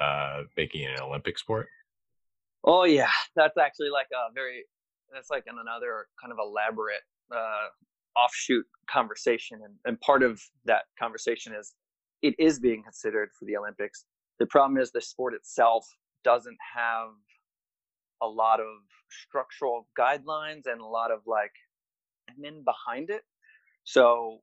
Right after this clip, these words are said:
Speaker 2: what ended up happening is we had the Federation of International Gymnastics step in and try to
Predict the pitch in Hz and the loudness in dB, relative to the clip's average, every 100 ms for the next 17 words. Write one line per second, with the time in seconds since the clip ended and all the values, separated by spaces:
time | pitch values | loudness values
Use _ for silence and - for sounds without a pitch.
0 | _ 120 120 123 120 113 - 170 127 113 | _ -6 -6 -6 -8 -8 -6 -6 -8 -14
1 | 110 110 113 113 110 104 107 104 101 - | -12 -8 -2 0 0 0 -4 -4 -8 -14
2 | _ 139 127 113 113 120 110 110 117 113 | _ 0 2 0 -2 -8 -6 -8 -6 -2
3 | 104 104 - - 113 107 104 107 _ _ | -2 -2 -4 -4 -2 -2 -2 -8 _ _
4 | - 107 110 139 160 - 113 - - _ | -2 0 4 4 4 0 -6 -6 -18 _
5 | _ _ - - - 156 151 139 151 110 | _ _ -16 -8 2 2 4 -2 -4 -8
6 | 101 _ _ _ _ 113 - 123 | _ _ _ _ _ -14 0 2